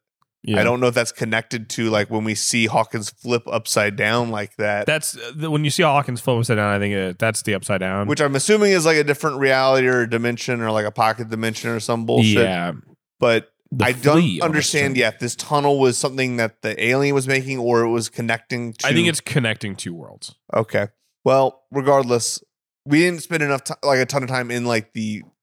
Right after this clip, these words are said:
Speaker 2: version of the
Speaker 1: Actual
Speaker 2: Upside Down we
Speaker 1: Upside
Speaker 2: saw upside, uh, at the end of the season when it literally flipped.
Speaker 1: Yeah.
Speaker 2: We saw, like, the evil version of the school or whatever. That wasn't evil, but <laughs> it was, like, just the dis-,
Speaker 1: Evil
Speaker 2: in
Speaker 1: school.
Speaker 2: disrepair version of the school.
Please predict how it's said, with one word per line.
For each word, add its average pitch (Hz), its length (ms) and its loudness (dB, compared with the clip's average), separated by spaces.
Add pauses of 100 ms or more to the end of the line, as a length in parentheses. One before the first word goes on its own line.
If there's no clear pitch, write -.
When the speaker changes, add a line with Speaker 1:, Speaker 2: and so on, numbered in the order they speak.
(140)
Speaker 2:
version 123 380 2
of 113 160 -2
the 120 80 4
Speaker 1:
Actual - 40 2
Speaker 2:
Upside 113 200 0
Down 110 120 0
we 113 40 -4
Speaker 1:
Upside 110 100 -4
Speaker 2:
saw 113 160 0
upside, 110 400 -2 (220)
uh, 120 140 0 (120)
at 120 120 0
the 123 120 0
end 120 80 2
of 110 60 -2
the 107 60 -4
season 110 320 -6
when 107 100 -6
it - 20 -6
literally 110 300 -2
flipped. 110 420 -2 (140)
Speaker 1:
Yeah. 95 300 -4
Speaker 2:
We 113 100 0
saw, 113 140 2
like, 107 120 0
the 107 280 0 (240)
evil 110 240 -2
version 104 240 -2
of 104 60 -4
the 101 60 -4
school 110 240 -4
or 110 100 4
whatever. 107 380 -4 (500)
That 110 100 -2
wasn't 101 180 -4
evil, 107 240 -8
but 110 140 -6
<laughs> - 0 -
it - 120 -4
was, 139 280 0
like, 127 200 -2
just 117 240 -10
the 123 60 -8
dis-, 120 240 -2
Speaker 1:
Evil 165 80 -4
Speaker 2:
in 151 80 2
Speaker 1:
school. 143 140 2
Speaker 2:
disrepair 127 440 0
version 113 400 -2
of 110 60 -6
the 113 100 -6
school. 110 400 -4